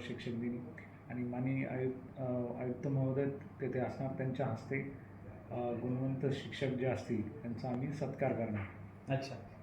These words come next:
Speaker 2: सर, आता सध्या पालिकेचा कारभार पूर्ण प्रशासनावर आहे,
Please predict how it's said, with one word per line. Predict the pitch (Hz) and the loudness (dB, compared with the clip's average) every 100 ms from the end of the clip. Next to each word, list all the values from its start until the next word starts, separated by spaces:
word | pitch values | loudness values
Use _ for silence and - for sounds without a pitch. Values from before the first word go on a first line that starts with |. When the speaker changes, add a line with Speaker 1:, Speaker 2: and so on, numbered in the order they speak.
| - | 0
Speaker 2:
सर, | 180 | 6
आता | 185 185 | 6 6
सध्या | 175 151 165 170 | 4 4 6 6
पालिकेचा | 156 151 165 - 170 | 6 6 4 4 6
कारभार | 156 151 151 | 8 8 8
पूर्ण | 151 147 | 6 2
प्रशासनावर | 151 151 147 135 143 139 135 | 2 2 0 0 2 4 6
आहे, | 127 | 4